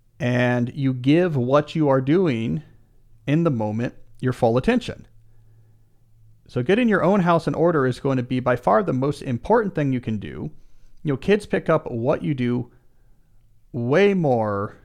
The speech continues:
persuasively than they pick up what you tell them to do. So be the change you want to see in the world. What does that mean? Well, you know, like the phone foyer method,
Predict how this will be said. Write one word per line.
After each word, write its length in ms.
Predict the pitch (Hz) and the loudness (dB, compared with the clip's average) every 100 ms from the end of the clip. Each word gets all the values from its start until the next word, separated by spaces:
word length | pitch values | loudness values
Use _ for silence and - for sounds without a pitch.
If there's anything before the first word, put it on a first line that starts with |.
| - - | -20 -20
persuasively 960 | - 123 - 123 110 104 104 92 73 - _ _ | -8 -6 -2 -2 -2 -6 -10 -10 -12 -16 _ _
than 100 | 123 | -6
they 100 | 113 | -6
pick 260 | - 123 123 | -4 -4 -2
up 180 | 110 | -4
what 180 | 107 107 | -4 -6
you 280 | 107 107 101 - | -6 -10 -10 -6
tell 260 | 151 156 | 0 0
them 300 | 123 76 - - - _ | -2 -10 -16 -20 -20 _
to 100 | - | -12
do. 260 | 98 78 - - - | -10 -12 -16 -20 -12
So 380 | - 110 101 - - _ _ - - - - - - - - - 131 | -4 -4 -4 -8 -20 _ _ -20 -20 -20 -18 -20 -20 -20 -20 -16 -2
be 160 | 151 | 0
the 80 | 185 | 0
change 280 | - 175 156 | 0 0 0
you 60 | |
want 120 | 151 147 | 0 0
to 100 | - | -2
see 120 | 143 | -2
in 80 | 127 | -2
the 80 | |
world. 380 | 123 147 151 147 - - - | 0 2 2 0 -8 -20 -6
What 80 | 170 | -2
does 140 | 165 | 0
that 180 | 151 143 | 0 0
mean? 260 | 165 175 160 | 0 0 0
Well, 160 | 151 | 0
you 80 | - | 0
know, 180 | 78 - | -2 -2
like 120 | 135 | -6
the 80 | 160 | -4
phone 240 | - 180 | 0 2
foyer 300 | 170 170 170 | 2 2 2
method, 460 | 160 151 156 160 143 | 2 0 0 -2 -2